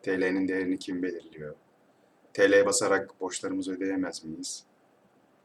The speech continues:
Politik bir karar, toplumsal bir olay paramızın değerini nasıl etkiler? Gece gece bütün döviz büroları kapalı.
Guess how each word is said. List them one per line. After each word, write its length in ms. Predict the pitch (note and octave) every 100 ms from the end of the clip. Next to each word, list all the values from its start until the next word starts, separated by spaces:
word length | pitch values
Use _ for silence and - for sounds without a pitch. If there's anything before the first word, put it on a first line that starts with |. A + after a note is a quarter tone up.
| _ _ _
Politik 400 | G2+ G2 G#2+ -
bir 80 | G2+
karar, 380 | G#2+ G2 G2+
toplumsal 560 | - G2 G2+ F#2+ G#2+ G2
bir 80 | G2
olay 280 | F#2+ G2 -
paramızın 540 | - G2 F#2 F#2 F#2+
değerini 300 | F#2 F#2 G2
nasıl 260 | F#2 - E2+
etkiler? 420 | - D#2+ D2 - _ _ _ _ _ _ _ _ _ _ _ _ _ _ _ _ _
Gece 240 | G#2+ G#2
gece 260 | G#2+ G#2 A2
bütün 220 | - A#2+
döviz 260 | G#2+ G#2 G2
büroları 300 | G2 G2+ G#2
kapalı. 480 | G2+ - F#2+ F#2